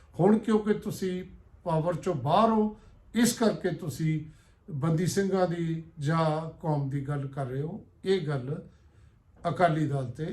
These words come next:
ਇਲਜ਼ਾਮ ਲੱਗਦੇ ਨੇ, ਇਸ ਕਿਸਮ ਦੀ ਗੱਲ ਆਈ ਹੈ। ਤੇ ਇਲਜ਼ਾਮ ਤਾਂ ਇਹ ਵੀ ਲੱਗਦੇ ਨੇ ਕਿ ਜਿਹੜੀ ਅਕਾਲ ਤਖਤ ਸਾਹਿਬ ਵੱਲੋਂ ਕਮੇਟੀ ਬਣਾਈ ਗਈ ਹੈ, ਉਹਦੇ ਵਿੱਚ ਵੀ ਤੁਸੀਂ ਇਸ ਤਰ੍ਹਾਂ ਦੇ ਹੀ ਬੰਦੇ ਪਾਏ ਨੇ।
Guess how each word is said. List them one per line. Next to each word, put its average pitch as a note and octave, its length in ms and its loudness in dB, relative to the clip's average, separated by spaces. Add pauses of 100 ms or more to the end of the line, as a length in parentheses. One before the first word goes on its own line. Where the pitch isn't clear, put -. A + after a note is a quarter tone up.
(160)
ਇਲਜ਼ਾਮ C3+ 420 -2
ਲੱਗਦੇ B2 440 -8
ਨੇ, D3 320 -4 (240)
ਇਸ C#3+ 200 -4
ਕਿਸਮ C3 380 -10
ਦੀ C3+ 160 -8
ਗੱਲ A#2 120 -10 (200)
ਆਈ C3 120 -4
ਹੈ। F#2+ 220 -10 (640)
ਤੇ F3 60 -2
ਇਲਜ਼ਾਮ F3 380 2
ਤਾਂ A3 160 0
ਇਹ B3 60 2
ਵੀ C4 120 2
ਲੱਗਦੇ G#3 380 4
ਨੇ G3+ 80 -6
ਕਿ G3+ 120 -4
ਜਿਹੜੀ G#3 260 2
ਅਕਾਲ F3 280 2
ਤਖਤ G3 240 -4
ਸਾਹਿਬ G#3 240 -4
ਵੱਲੋਂ G#3 200 -2
ਕਮੇਟੀ G#3 400 -2
ਬਣਾਈ F#3 340 0
ਗਈ F3+ 320 -4
ਹੈ, F#3+ 240 -6 (400)
ਉਹਦੇ B3 220 2
ਵਿੱਚ G3+ 240 2
ਵੀ F3+ 180 -4
ਤੁਸੀਂ F#3+ 360 -10 (100)
ਇਸ F#3+ 180 2
ਤਰ੍ਹਾਂ F#3+ 220 2
ਦੇ F3+ 80 0
ਹੀ F#3 80 2
ਬੰਦੇ E3 320 -2
ਪਾਏ D#3+ 360 0
ਨੇ। D#3+ 220 -4